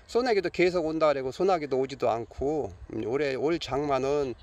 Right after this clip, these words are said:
음, 예년과 달리 비가 많이 안 와가지고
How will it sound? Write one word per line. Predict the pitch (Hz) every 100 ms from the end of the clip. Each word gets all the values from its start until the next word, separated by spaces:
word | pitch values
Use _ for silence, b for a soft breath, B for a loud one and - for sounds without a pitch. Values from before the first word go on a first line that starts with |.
| B B B B B -
음, | 107 104 101
예년과 | 139 151 143 127
달리 | 123 120 113 -
비가 | - 143 135 117
많이 | 107 113 127
안 | 117 113
와가지고 | 113 107 95 95 139 147